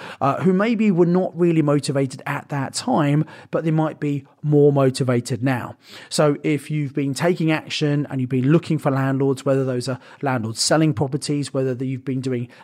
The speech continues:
landlord letter campaigns in the past, uh, or just through networking, any landlord you know who was interested in selling property, hopefully you've got a follow-up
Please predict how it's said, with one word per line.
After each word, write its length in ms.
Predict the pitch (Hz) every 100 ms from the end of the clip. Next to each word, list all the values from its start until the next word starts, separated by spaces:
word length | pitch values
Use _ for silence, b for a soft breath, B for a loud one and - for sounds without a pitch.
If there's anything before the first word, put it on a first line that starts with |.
| -
landlord 460 | 139 147 139 127
letter 220 | 135 -
campaigns 580 | 135 139 127 135 139 131
in 60 | 120
the 60 |
past, 540 | 127 - 147 139 - - B B -
uh, 100 | 117
or 140 | 151
just 200 | 147 147
through 100 | - 135
networking, 760 | 214 - 147 131 - 123 123 B B _
any 240 | 170 214
landlord 500 | 202 170 160 156 156
you 300 | 123 135 170
know 420 | 165 139 131 131 131 B
who 120 | 147
was 280 | 131 151 143
interested 460 | 160 160 160 156 143
in 60 |
selling 340 | 131 143 131 120
property, 600 | 123 123 - 117 117 117 B B B _ -
hopefully 400 | 156 165 147 147
you've 120 | 135
got 120 | 135
a 60 | 131
follow-up 720 | - 151 156 147 139 -